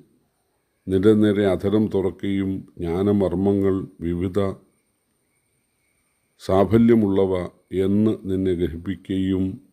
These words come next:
ചെയ്തുവെങ്കിൽ, അപ്പോൾ നിന്റെ അകൃത്യം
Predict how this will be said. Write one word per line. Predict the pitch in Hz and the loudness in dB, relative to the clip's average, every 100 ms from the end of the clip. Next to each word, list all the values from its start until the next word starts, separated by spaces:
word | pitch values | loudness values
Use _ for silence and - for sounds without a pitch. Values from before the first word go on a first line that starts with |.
| _ _ _ _ _ - | _ _ _ _ _ -6
ചെയ്തുവെങ്കിൽ, | 101 98 92 101 87 85 87 76 67 _ _ - | 2 2 2 2 2 2 -2 -4 -6 _ _ -18
അപ്പോൾ | 76 - 98 85 95 120 - _ _ _ _ - | -12 -2 0 0 -2 -6 -14 _ _ _ _ -8
നിന്റെ | 92 90 92 | -2 0 2
അകൃത്യം | 90 98 98 113 90 87 110 | 0 -6 -4 0 2 0 -6